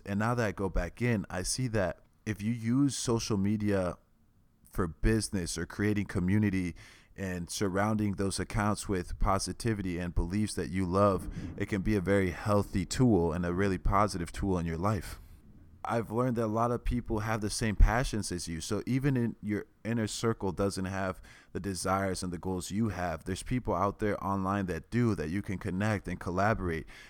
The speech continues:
and that will support you and that you can support them. And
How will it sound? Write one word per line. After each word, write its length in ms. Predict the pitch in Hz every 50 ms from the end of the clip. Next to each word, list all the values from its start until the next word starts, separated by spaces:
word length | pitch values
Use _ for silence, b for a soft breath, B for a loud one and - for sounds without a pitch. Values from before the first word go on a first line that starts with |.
| B B -
and 160 | 101 92 82
that 160 | 92 90 80
will 80 | 95 87
support 480 | - - 92 - - - 127 127 113
you 140 | 65 87 87
and 100 | 87 85
that 140 | - 87 -
you 100 | 95 101
can 140 | - - 95
support 480 | - - 92 - - 101 90 - -
them. 260 | - 110 107 85 87 - - - _
And 320 | - 107 110 104 98 85